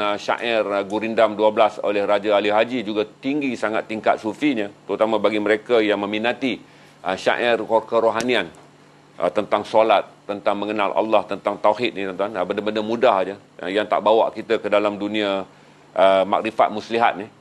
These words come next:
Ah, benda nyata aja baca bagi mereka yang mencintai syariat berbahasa ni.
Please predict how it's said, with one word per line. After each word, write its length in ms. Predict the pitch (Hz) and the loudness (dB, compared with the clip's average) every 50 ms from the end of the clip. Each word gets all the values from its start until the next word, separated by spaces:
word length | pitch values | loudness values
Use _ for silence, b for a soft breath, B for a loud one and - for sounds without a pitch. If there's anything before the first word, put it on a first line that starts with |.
| - - | -14 -10
Ah, 240 | 82 85 87 87 85 | -8 -6 -4 -4 -6
benda 240 | 82 87 98 104 104 | -6 -6 -6 -4 -2
nyata 400 | 104 110 110 110 - 135 117 110 | 0 -2 -2 0 0 2 2 2
aja 160 | 104 107 92 | 2 0 0
baca 320 | 95 98 - - 113 113 104 - | -2 -2 -2 -2 -4 -4 -4 -4
bagi 160 | 98 104 104 | -4 -4 -2
mereka 320 | 101 101 104 101 - 113 | 0 -2 -2 0 0 2
yang 160 | 107 104 101 101 | 2 2 2 0
mencintai 480 | 101 95 101 92 - 104 82 85 107 | -2 -4 -6 -2 0 0 0 0 -2
syariat 400 | 98 - 95 95 104 98 98 - | -4 -2 -2 -2 0 0 -2 -2
berbahasa 560 | - 95 98 95 95 98 104 - - 107 95 | -2 -4 -2 0 0 0 0 0 0 -2 -2
ni. 160 | 95 98 104 | -2 -4 -6